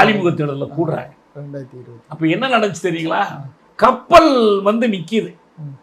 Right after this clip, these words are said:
Speaker 1: துறைமுகத்துக்கு வராமல் நிக்குது. இந்த நெருக்கடி ரொம்ப தீவிரமடையுது.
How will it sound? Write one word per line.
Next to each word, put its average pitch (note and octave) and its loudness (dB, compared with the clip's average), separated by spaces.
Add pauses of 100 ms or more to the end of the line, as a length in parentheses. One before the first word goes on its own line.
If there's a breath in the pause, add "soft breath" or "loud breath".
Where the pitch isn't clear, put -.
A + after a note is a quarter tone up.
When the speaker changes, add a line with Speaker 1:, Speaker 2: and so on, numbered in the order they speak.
(580)
Speaker 1:
துறைமுகத்துக்கு G#3 4
வராமல் G3 4
நிக்குது. D3+ -10 (1300)
இந்த D#3+ -4
நெருக்கடி C#4+ 2
ரொம்ப B3 4
தீவிரமடையுது. G#3 2